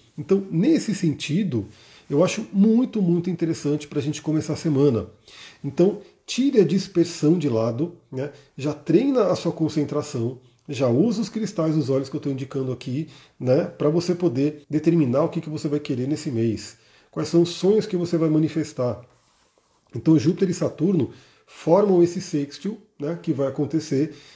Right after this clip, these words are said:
e por, pelo próprio trânsito, por eles serem mais lentos, vai durar um tempinho a mais. Então, é muito interessante pra essa materialização dos sonhos. Como algo adicional, você pode ver também no seu mapa aonde esses dois planetas estão tocando.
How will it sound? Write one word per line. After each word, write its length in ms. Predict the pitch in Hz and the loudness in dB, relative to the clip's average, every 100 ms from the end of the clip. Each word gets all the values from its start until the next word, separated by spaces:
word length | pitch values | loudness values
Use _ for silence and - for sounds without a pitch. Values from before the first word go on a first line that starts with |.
| - | -8
e 200 | 151 156 | 0 0
por, 260 | 151 202 208 | 0 -2 -2
pelo 400 | - - 208 202 | -6 0 2 4
próprio 320 | 208 214 247 | 2 0 -2
trânsito, 400 | 151 196 220 - | 4 4 4 -2
por 140 | 147 | -2
eles 160 | 143 151 | -2 -2
serem 200 | 151 147 | -2 2
mais 220 | 147 110 | 2 2
lentos, 540 | 117 139 156 160 - - _ | 0 0 0 -2 -4 -16 _
vai 260 | 117 131 170 | -4 0 2
durar 220 | 170 143 | 2 2
um 60 | 127 | 0
tempinho 360 | 143 - 131 143 | -6 -4 -4 0
a 20 | |
mais. 400 | 131 127 151 - _ _ _ 143 | 0 0 -4 -12 _ _ _ -12
Então, 320 | - 147 147 - - _ | 0 0 0 -8 -20 _
é 140 | 175 202 | -2 4
muito 320 | 160 185 175 | 4 4 2
interessante 600 | 170 160 156 147 139 147 | 0 0 0 -2 -2 -4
pra 140 | 143 143 | -8 -6
essa 140 | 151 | -2
materialização 680 | 139 139 139 135 131 127 135 | -2 -2 -4 -2 -4 -4 -4
dos 140 | 139 | -4
sonhos. 340 | - 104 95 - _ - - _ - | -6 -6 -8 -12 _ -20 -20 _ 0
Como 260 | 277 269 | 2 6
algo 220 | 151 143 | 6 4
adicional, 800 | 135 147 - 120 101 135 175 95 - _ _ - | 2 0 -2 -2 0 2 0 -2 -10 _ _ -14
você 240 | 135 214 | -6 -6
pode 300 | 214 147 147 | 0 0 0
ver 200 | 131 143 | -2 -2
também 360 | 147 196 131 120 | 0 0 2 0
no 120 | 139 | -2
seu 220 | - 190 | 0 0
mapa 460 | 139 123 170 139 - - _ _ _ | 2 2 0 -4 -10 -16 _ _ _
aonde 420 | 185 165 - 254 | 4 4 4 0
esses 280 | - 254 165 | -2 -2 -2
dois 320 | 131 143 151 | 0 2 2
planetas 520 | - 190 143 143 165 | 0 -2 0 0 -2
estão 280 | 170 - 139 | -4 -4 -6
tocando. 640 | 131 214 - 180 165 101 | -4 -6 0 2 2 -2